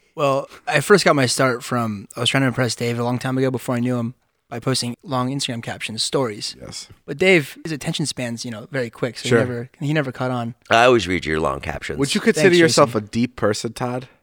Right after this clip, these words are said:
Speaker 1: Yeah, I would.
Speaker 2: Are you a complex human?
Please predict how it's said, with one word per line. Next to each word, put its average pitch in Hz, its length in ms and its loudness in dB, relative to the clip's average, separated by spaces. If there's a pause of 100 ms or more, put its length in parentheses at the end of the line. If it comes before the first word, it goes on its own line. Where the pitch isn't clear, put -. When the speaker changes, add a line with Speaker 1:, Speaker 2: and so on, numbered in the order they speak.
(420)
Speaker 1:
Yeah, 170 180 0
I - 20 2
would. 160 220 0
Speaker 2:
Are - 300 -12
you 131 120 6
a - 20 6
complex 117 540 2
human? 107 300 -4